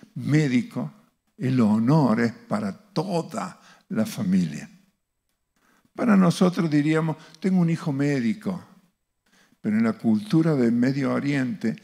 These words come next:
el amigo de mi padre dirá,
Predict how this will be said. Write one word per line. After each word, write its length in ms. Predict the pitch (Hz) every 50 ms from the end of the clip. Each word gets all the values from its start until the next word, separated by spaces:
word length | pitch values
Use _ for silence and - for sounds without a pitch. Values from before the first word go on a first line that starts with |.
| - - - - - _ _ _ _
el 260 | - 170 165 156 156 156
amigo 840 | 151 147 143 147 160 170 214 277 285 262 226 180 156 139 131 120
de 320 | 110 101 107 135 147 147
mi 560 | 147 143 135 135 135 131 139 135 131 135 131 120
padre 800 | - - - - 254 277 254 214 208 190 175 190 208 202 190
dirá, 840 | 170 139 123 147 151 160 175 214 233 214 196 202 202 - - - -